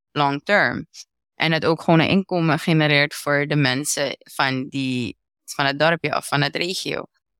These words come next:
Dus we zijn daar bezig en ook daar met een, zeg maar, educatieve programma dat ze leren, ehm, met die wallets werken. Want het kostte bijvoorbeeld achtduizend S R D om naar de stad te gaan,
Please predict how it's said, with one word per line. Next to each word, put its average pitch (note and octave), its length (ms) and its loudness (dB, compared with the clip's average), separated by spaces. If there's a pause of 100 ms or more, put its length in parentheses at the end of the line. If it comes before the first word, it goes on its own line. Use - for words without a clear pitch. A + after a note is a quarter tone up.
(340)
Dus - 120 -6
we - 100 0
zijn E3 220 0
daar E3 280 2
bezig F#3+ 460 0 (200)
en D3 480 0
ook E3 240 0
daar D3+ 220 4
met D3+ 200 2
een, D3 220 -6
zeg - 180 -8
maar, D3 160 0
educatieve D3 800 -4
programma C#3 480 2
dat C#3+ 160 -6
ze - 120 -4
leren, C#3 420 0 (400)
ehm, C3+ 460 2 (720)
met E3+ 200 4
die D3 120 4
wallets C3 340 4
werken. C#3+ 400 0
Want C#3 220 0
het - 140 -14
kostte D#3 300 4
bijvoorbeeld C#3 460 -2
achtduizend C#3+ 600 0
S - 40 0
R C#3+ 100 -2
D C#3 180 0
om C3+ 80 2
naar C3 120 2
de C3+ 80 -2
stad C3 280 -2
te D3+ 100 -8
gaan, D3 360 0